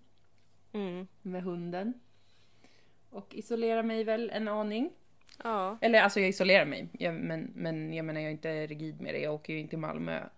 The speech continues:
Speaker 2: och jobbar då och då.
Speaker 1: Mm.
Speaker 2: Eh, men vi är på två olika håll i landet fortfarande.
Speaker 1: Fortfarande är vi det. Men det har gått så snabbt
Speaker 2: Mm.
Speaker 1: det här. Jag kommer ju hem snart igen. Alltså,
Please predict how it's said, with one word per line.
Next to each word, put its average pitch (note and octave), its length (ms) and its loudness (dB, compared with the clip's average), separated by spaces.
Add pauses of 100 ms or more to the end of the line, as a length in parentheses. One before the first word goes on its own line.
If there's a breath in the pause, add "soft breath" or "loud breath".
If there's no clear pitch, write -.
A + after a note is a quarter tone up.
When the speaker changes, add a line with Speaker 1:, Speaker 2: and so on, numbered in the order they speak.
(160)
Speaker 2:
och E3 240 0
jobbar E3+ 500 -2
då D3 100 -4
och C3+ 80 -4
då. - 140 -6
Speaker 1:
Mm. F#3 340 -6 (460 loud breath)
Speaker 2:
Eh, G3+ 200 -4
men G#3 180 0
vi A#3+ 140 4
är B3 60 4
på B3 100 -4
två C4 240 4
olika A#3+ 260 2
håll A#3 240 4
i G#3+ 80 2
landet G#3+ 420 0 (120)
fortfarande. F#3+ 500 -8
Speaker 1:
Fortfarande G#3+ 680 0
är E3+ 120 2
vi E3 120 -6
det. D#3+ 240 -4 (120)
Men A#3 200 2
det B3 80 6
har B3+ 100 2
gått C4 200 -2
så C4 120 -4
snabbt D#4+ 280 0
Speaker 2:
Mm. A3 220 4
Speaker 1:
det G3+ 80 4
här. F3 320 2
Jag G3 160 0
kommer C4+ 220 -4
ju B3 80 0
hem C#4+ 260 -4
snart F3 360 -6
igen. F3 320 -4
Alltså, G3+ 400 -4